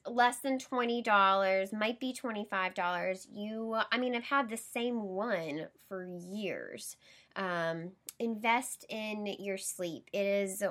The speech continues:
worth the twenty to twenty-five dollars, and your baby deserves the same really deep sleep. Their development is depending on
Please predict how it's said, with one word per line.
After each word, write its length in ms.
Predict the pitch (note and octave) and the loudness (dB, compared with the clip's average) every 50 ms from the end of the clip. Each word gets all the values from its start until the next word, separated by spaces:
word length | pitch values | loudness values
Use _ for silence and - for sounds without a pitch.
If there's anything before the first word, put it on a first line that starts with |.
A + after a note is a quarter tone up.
| - - | -2 -2
worth 380 | F3+ F#3 F#3 F3 E3+ F3 - - _ | 0 2 2 2 2 0 -4 -6 _
the 120 | - F#3+ | -4 -4
twenty 440 | F#3+ - F#3 E3+ E3 E3 D#3+ D3 - | -4 -4 -4 -2 -2 -2 -2 -4 -4
to 120 | - G3+ | -6 -8
twenty-five 640 | F#3 - - E3+ D3+ D#3 D#3+ - D3+ D3 C#3+ C#3 - - - - | -8 -8 -8 -8 -8 -6 -4 -2 -2 -2 -2 -4 -6 -10 -12 -10
dollars, 640 | - D#3 - A2+ C3 G3+ C4+ D#4 E4+ F4+ F#4 - - - - - - - - | -8 -6 -4 -4 -2 -2 -2 -2 -2 -4 -6 -10 -14 -18 -20 -20 -14 -6 -2
and 340 | G#3+ G#3 G#3 G#3 G#3 G3+ F#3+ | 2 2 4 4 2 2 -2
your 280 | G3 D#3+ F3+ G3+ G#3 | -4 -4 -4 -2 0
baby 260 | G#3 G3+ F#3+ G3 G#3 | 0 0 0 0 -2
deserves 440 | G3 G3+ G3 G3 - F#3 F3 F3 - | -4 -6 -6 -4 -2 -2 -2 -4 -4
the 100 | - E3+ | -6 -6
same 460 | F3 - - F#3 E3+ E3+ E3+ E3+ E3+ | -6 -4 -4 -4 -4 -4 -4 -4 -4
really 420 | E3 - D#3 E3+ E3+ E3+ E3+ E3+ E3+ | -6 -6 -4 -4 -4 -2 -2 -4 -6
deep 260 | E3 E3+ E3+ - - | -6 -8 -8 -6 -4
sleep. 460 | - - - - D#3+ G#3 C#4 D4 - - - - - _ | -4 -4 -4 -4 -6 -4 -6 -6 -8 -12 -20 -20 -12 _
Their 160 | - G#3 C4 F#4+ | -2 0 0 0
development 680 | F4+ C#4+ G#3 F#3+ F#3 F3+ D#3 - C#3+ C#3 B2+ - - - | 0 0 2 4 4 4 4 2 0 -2 -2 -4 -4 -6
is 180 | E3+ E3 E3 | -8 -8 -8
depending 540 | - D#3 D#3 - F3+ D#3+ D3+ D3 D3 - - | -8 -10 -10 -8 -6 -6 -6 -4 -6 -6 -6
on 600 | - D#3 D3+ D3 D3 C#3+ D3 D3 D3 D3+ D#3+ E3 | -6 -6 -4 -4 -4 -6 -6 -8 -8 -8 -10 -12